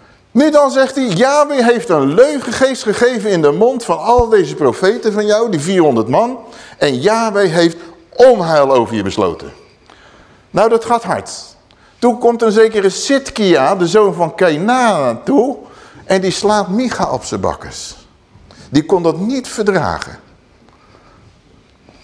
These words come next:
Hij vond die Micha zo'n irritant mannetje.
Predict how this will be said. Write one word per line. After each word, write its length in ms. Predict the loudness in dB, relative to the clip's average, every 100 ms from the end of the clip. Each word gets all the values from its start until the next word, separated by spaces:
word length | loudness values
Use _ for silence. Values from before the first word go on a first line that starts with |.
| _
Hij 180 | -2 0
vond 220 | 0 -2
die 120 | -2
Micha 400 | 0 2 2 0
zo'n 340 | 2 4 4 0
irritant 840 | 0 2 2 -2 -2 0 0 -2
mannetje. 760 | -2 2 2 0 -2 0 0